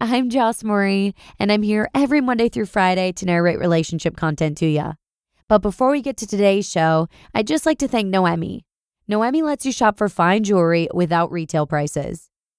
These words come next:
Their jewelry is handcrafted with conflict-free stones, you get personalized attention, and they have a sixty-day return policy. Are you curious about how much you'll actually save through Noemi?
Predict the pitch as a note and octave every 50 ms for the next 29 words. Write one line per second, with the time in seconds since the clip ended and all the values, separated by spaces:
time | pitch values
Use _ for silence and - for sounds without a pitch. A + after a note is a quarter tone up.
0 | _ _ _ _ _ G#3+ A#3+ B3 G#3+ G3 C4+ C#4 C#4 C#4+ D#4 D#4+ D#4 C#4 - -
1 | G#3+ F#3 F#3+ G3 - G3+ G3+ G#3 - B3+ A3 G3+ F#3+ - - - E3+ F3 F3 -
2 | B3 A#3+ - - B3 B3+ A#3+ - - - E3+ D#3+ D#3+ D#3+ E3 G3 A#3 A#3+ - -
3 | _ - F#3+ F3 E3 F3+ - - - F#3 F#3+ - - A#3+ A#3+ A#3 A3+ A3+ A3+ A3
4 | D4 B3 A3 G3+ F3 E3+ E3 - F3 E3+ E3+ E3+ - _ _ - A#3 A3+ G#3+ G3
5 | E3+ E3 E3 E3 - - E3+ F#3 F3 F3 E3+ F#3+ - - F#3+ F3+ - - G3 E3+
6 | E3+ D#3+ D#3+ E3 D#3 - D#3+ D#3+ D#3+ - D3+ D3+ D3 D3+ - - C#3 - - -
7 | _ _ _ _ _ _ _ _ _ _ C4+ D#4+ F4+ G4+ A4 G#4+ - - C#4+ B3+
8 | B3+ B3+ A#3+ - B3+ G#3+ G#3+ G3+ G#3 A#3 G3+ F#3+ F#3+ F#3+ F3+ - - F3 D#3+ -
9 | - E3 D#3+ - - - F#3+ G3 - G3+ F3+ F#3 - G#3 G3 F#3+ F#3+ F#3+ F#3 F#3
10 | F#3+ F#3+ F#3+ F#3+ G3